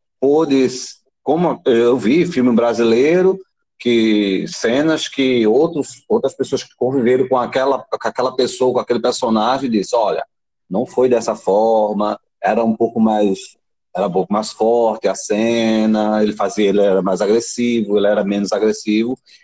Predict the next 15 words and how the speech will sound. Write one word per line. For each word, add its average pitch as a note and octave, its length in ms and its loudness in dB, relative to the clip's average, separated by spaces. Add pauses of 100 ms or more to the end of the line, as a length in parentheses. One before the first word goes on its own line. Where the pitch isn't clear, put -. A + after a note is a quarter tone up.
(140)
Nesse A2 480 -2
ponto, C#3 560 -2
ele A#2+ 540 2 (140)
teve C#3+ 640 2 (240)
a - 80 0
família A#2 460 2
o B2+ 140 0
tempo C3+ 380 0
todo, A#2+ 640 0 (800)
é, G#2 220 2
dizendo C3 760 2 (240)
como C3+ 520 0
as A2 260 -2
coisas B2+ 300 0
aconteciam. C3 920 0